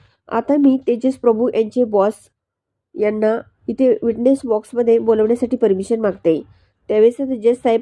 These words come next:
"परमिशन ग्रँटेड" असं बोलतात. तर आता इकडे हे जे काही मॅनेजर असतात ते येतात. आता इकडे हे मॅडम बोलतात की, "मला एक सांगा, ज्यावेळेस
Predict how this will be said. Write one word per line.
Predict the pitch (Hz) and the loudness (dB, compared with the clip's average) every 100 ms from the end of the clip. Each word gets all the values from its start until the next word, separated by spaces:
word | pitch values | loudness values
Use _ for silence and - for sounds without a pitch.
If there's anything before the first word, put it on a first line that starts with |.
| - | -2
"परमिशन | 214 208 226 254 233 | -2 -2 -2 -4 -2
ग्रँटेड" | 208 196 202 226 220 | 0 0 0 0 0
असं | 247 254 | -2 -2
बोलतात. | 247 254 226 226 - _ _ - | -2 -2 -2 -4 -8 _ _ -20
तर | - 240 | -2 0
आता | 254 | 2
इकडे | 269 294 302 | 0 0 0
हे | 294 269 311 _ - _ _ 214 | 0 0 -2 _ -20 _ _ -4
जे | 247 | 0
काही | 277 285 | 2 2
मॅनेजर | 233 220 220 254 | 2 0 0 -2
असतात | 277 240 240 | -2 -6 0
ते | 233 | 2
येतात. | 190 180 170 - _ _ _ _ _ | 2 0 -4 -6 _ _ _ _ _
आता | 233 233 247 | -6 0 0
इकडे | 269 294 | 2 2
हे | 285 | 2
मॅडम | 240 214 220 | 2 0 0
बोलतात | 208 202 208 - | -2 0 -4 -4
की, | 220 | -8
"मला | 214 208 | -4 -4
एक | 220 240 | -4 -6
सांगा, | 233 190 180 220 _ - - _ 214 | -6 -4 -4 -6 _ -20 -20 _ -4
ज्यावेळेस | 247 254 320 | 0 2 0